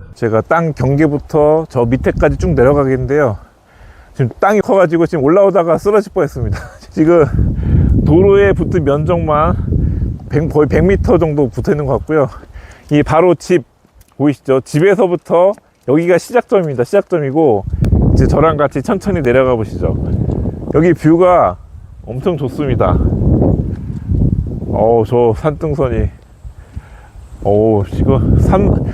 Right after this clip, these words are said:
제가 원래 바다를 좋아하는데 산은 별로 원래 안 좋아하거든요. 근데 요 산은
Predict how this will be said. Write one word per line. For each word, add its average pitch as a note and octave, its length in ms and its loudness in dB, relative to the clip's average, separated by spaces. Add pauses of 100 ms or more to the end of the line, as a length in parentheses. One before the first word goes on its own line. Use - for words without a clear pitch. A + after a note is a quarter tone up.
(280)
제가 F3 260 2
원래 F3 260 4
바다를 F#3 580 2
좋아하는데 D#3+ 500 0
산은 A#3+ 280 -4
별로 D3 200 -2
원래 C#3+ 140 -2
안 G#2 180 -2
좋아하거든요. C3 560 0
근데 C3+ 340 0 (640)
요 C#3 200 4
산은 F#3 520 0